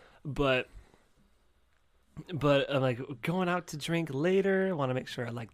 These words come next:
this, and, and, like, am I really gonna open this expensive bottle? Like, don't I wanna save it for a special occasion? Noah's like, "Dude, you're twenty-one."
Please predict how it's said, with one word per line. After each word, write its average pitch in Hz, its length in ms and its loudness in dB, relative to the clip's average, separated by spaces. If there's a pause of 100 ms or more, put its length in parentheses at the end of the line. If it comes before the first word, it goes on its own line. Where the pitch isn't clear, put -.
this, 170 500 -2
and, 127 180 -8 (420)
and, 123 320 -4 (520)
like, 127 160 -4
am 127 100 -6
I 131 40 2
really 165 220 0
gonna 151 180 0 (100)
open 139 380 2
this 131 160 -4
expensive - 600 -8
bottle? 127 400 -2
Like, 120 180 -4
don't 131 180 0
I 135 40 2
wanna 127 180 2
save 139 160 -2
it - 40 -8
for 131 100 -6
a 127 60 -4
special 131 280 -6
occasion? 131 520 -4
Noah's 123 320 -2
like, 123 220 0
"Dude, 151 220 2
you're 120 80 -6
twenty-one." 190 840 0